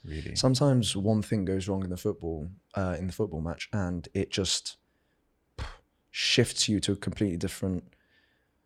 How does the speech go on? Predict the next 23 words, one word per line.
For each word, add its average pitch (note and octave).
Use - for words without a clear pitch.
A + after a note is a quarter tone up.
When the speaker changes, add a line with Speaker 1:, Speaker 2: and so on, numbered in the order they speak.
Speaker 2:
um, F2+
kind G2+
of F#2
mentality, F2+
and C#2+
it, F2+
of G2+
course, -
it -
affects -
your D2
game. E2+
Speaker 1:
It's -
a -
mind A2
game, D#2+
huh? G#2
Speaker 2:
It, -
it E2
one E2+
hundred -
percent A#1+
is, -